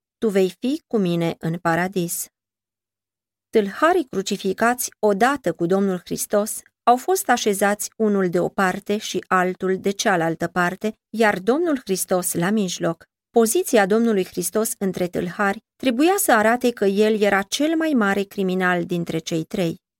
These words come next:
În acest fel s-au împlinit scripturile: „A fost pus în numărul celor fără de lege.” Isaia cincizeci și trei cu doisprezece. Iar preoții n-au văzut însemnătatea deplină a actului lor.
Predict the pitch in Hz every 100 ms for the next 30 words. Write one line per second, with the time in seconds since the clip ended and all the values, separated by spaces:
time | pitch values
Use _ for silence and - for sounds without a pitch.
0 | _ _ 208 202 202 311 - - 175 175
1 | 190 196 180 - 202 196 170 165 - -
2 | 190 - 220 180 165 170 - _ _ _
3 | - 214 302 349 - _ 226 226 - -
4 | 196 185 185 180 180 180 - 170 170 165
5 | 170 175 170 170 190 202 175 - 170 -
6 | _ _ - 196 240 254 254 240 220 180
7 | - 170 180 170 - 180 185 175 - 175
8 | - - 202 - _ _ _ _ 208 196
9 | - 196 214 240 - 233 - 214 214 185
10 | 160 170 180 190 180 202 185 175 190 190
11 | 196 185 180 180 175 175 170 - 170 160
12 | - 165 165 180 202 175